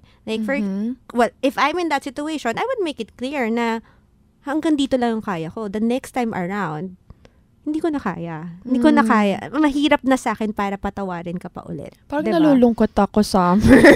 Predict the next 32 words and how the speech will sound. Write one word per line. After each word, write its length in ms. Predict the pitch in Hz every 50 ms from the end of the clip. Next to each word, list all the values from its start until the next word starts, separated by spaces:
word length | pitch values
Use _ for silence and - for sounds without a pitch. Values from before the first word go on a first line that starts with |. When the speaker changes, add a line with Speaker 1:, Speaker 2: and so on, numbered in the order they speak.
| - - 359 -
Speaker 1:
<laughs> 420 | - - - - 392 415 - - 330
Eh, 80 | 403
ba't 140 | 415 554 539
ikaw? 260 | - 320 - 247 226 214
Tatanggapin 460 | 202 330 220 226 226 233 226 240 240
mo 120 | 220 220 214
ba? 500 | 214 214 202 208 214 254 294 320 349 - - - - - - _ _ _ _ _ _ _ _
Speaker 2:
Hindi 220 | - 240 226 214
ko 120 | 202 - -
alam. 280 | - 175 175 170 156 151
Speaker 1:
Oh. 100 | 180 269 269 - - 285 311 240 - -
Speaker 2:
<laughs> 380 | - - - - - - - 254
Ayoko 240 | 247 262 262 254 269
magsalita 560 | 262 277 262 254 254 247 247 - 247 247 262
ng 120 | 277 302
patapos. 920 | 302 - 403 330 - 359 381 - - 320 262 220 151 - - - - - - - -
Speaker 1:
<laughs> 300 | 539 523 - - - -
Ayan. 320 | 311 285 285 277 254 240 220 - 494 - 523 403
Pero 220 | - 427 466 453 453
yun, 300 | 392 427 403 381 330 -
eto 220 | - - - 403
na 100 | 392 381
yung 140 | 403 403 392
mga 160 | 381 381 381
sinasabi 420 | - 349 359 359 339 339 294 269 294
natin. 540 | 285 269 240 214 196 233 214 190 165 - - - - - - _ _
Ah, 240 | - 247 240 233
yung 160 | 226 254 254 254
mga 160 | 262 262 269
deal 220 | 247 285 359 427 440
breakers 340 | 415 392 381 381 370 370
natin, 540 | - 359 311 285 - 294 277 277 277 285 285